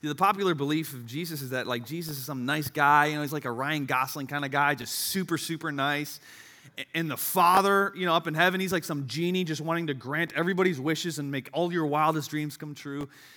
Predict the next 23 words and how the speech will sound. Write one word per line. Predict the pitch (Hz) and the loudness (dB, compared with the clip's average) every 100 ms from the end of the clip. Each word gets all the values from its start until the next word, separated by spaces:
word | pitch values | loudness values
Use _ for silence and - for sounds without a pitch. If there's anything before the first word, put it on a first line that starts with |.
| - 131 | -20 -6
And | 170 | 0
then | 226 | 2
you | 233 202 | 2 2
read | 180 175 | 0 0
this | 151 190 185 | 0 -2 -2
and | 165 | -6
you | |
go, | 151 147 | -4 -2
"Oh, | 139 160 165 156 143 123 101 | 0 0 0 -2 -2 -4 -6
this | 123 | -10
doesn't | 139 156 131 | -12 -10 -10
seem | - 113 95 | -10 -12 -8
right. | 98 151 180 - 147 _ _ _ _ _ _ _ _ _ _ _ _ _ - | -4 -4 -6 -14 -20 _ _ _ _ _ _ _ _ _ _ _ _ _ -4
This | 180 | -4
seems | - 226 185 127 | -2 -2 -2 -4
wrong." | 110 113 135 180 101 69 110 _ _ _ _ _ _ _ _ _ _ _ _ _ _ _ _ _ _ _ _ _ _ _ _ _ _ _ _ _ _ | -8 -6 -4 -6 -8 -14 _ _ _ _ _ _ _ _ _ _ _ _ _ _ _ _ _ _ _ _ _ _ _ _ _ _ _ _ _ _ _
Lazarus | - 156 190 190 196 - | 0 4 4 4 -2 -4
is | 127 | -12
dead. | 101 113 110 98 - _ _ _ _ _ _ _ _ _ _ _ _ _ _ _ _ _ _ _ _ _ _ _ - | -10 -8 -8 -10 -20 _ _ _ _ _ _ _ _ _ _ _ _ _ _ _ _ _ _ _ _ _ _ _ -6
Then | 160 | -4
Thomas | 170 170 165 143 | 0 0 0 -2
speaks | - 120 - | -6 -10 -10
up. | 85 | -14